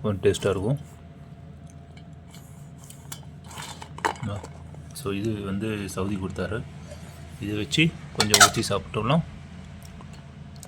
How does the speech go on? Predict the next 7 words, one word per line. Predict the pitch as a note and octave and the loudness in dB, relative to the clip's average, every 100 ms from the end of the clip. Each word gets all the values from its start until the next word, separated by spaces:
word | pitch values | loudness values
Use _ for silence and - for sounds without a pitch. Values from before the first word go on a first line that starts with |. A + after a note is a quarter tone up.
| F#2+ | -2
நல்லாயிருக்கும். | F#2+ F2+ E2+ C3+ - - - - - - | 0 0 2 0 0 -8 -14 -14 -14 -8
இது | - | -4
சூப்பராக | - G#2+ A#2+ A#2+ | 0 6 10 10
சொல்லுவாங்க | A#2 G#2 G2 A#2 D3 - - - - - - - - | 8 4 4 4 2 -2 -12 -12 -12 -12 -14 -12 2
சவுதியோட. | G#2+ G#2 G#2+ G2 G#2 C#3 C#3 - - - - - - - - - - - - - - - - - - - - - - - - - - - - - - - - - - - - - - - - - - | 6 6 6 4 4 2 2 -6 -12 -14 -14 -14 -10 -8 -8 -8 -14 -12 -12 -12 -14 -14 -14 -14 -14 -12 -12 -14 -14 -14 -14 6 8 8 -4 -14 -14 -14 -14 -14 -12 -10 -10 -8 -8 -8 -12 -10 -4
இதோடு | G#2 G#2+ A#2 B2 | 2 4 6 6
வச்சு | G#2+ - | 4 4